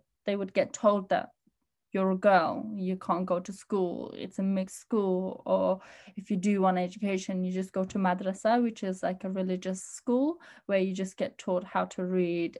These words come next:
the Quran and, like, how to pray and all, all the other religious stuff. Um, but yeah, I, but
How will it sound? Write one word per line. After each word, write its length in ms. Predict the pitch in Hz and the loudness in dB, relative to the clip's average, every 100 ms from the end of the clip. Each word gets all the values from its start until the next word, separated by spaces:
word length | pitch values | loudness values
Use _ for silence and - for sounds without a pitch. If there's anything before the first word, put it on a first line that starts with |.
| - | -10
the 160 | 185 | -10
Quran 560 | 185 185 - 185 170 175 | -6 -4 0 2 0 0
and, 240 | 180 175 180 | -4 -4 -4
like, 300 | 170 - - _ | -4 -8 -18 _
how 160 | - | -4
to 140 | 175 185 | -4 -6
pray 420 | - 180 170 170 | -6 -4 -2 -4
and 140 | 175 | -4
all, 260 | - 185 - | -2 -2 0
all 160 | 196 185 | 0 0
the 220 | 180 165 | 0 0
other 240 | 180 175 | 0 0
religious 500 | 175 175 175 175 185 | 0 -2 -4 -6 -10
stuff. 440 | - - - 185 190 _ - - - _ | -12 -8 -4 -4 -8 _ -20 -20 -20 _
Um, 480 | 202 190 180 175 185 - _ _ _ _ - _ | 4 6 6 4 -2 -8 _ _ _ _ -20 _
but 200 | 220 208 | 8 10
yeah, 240 | 220 190 - | 10 8 6
I, 460 | 196 196 196 190 - - - - | 6 8 6 2 -2 -8 -18 4
but 240 | 214 190 | 6 6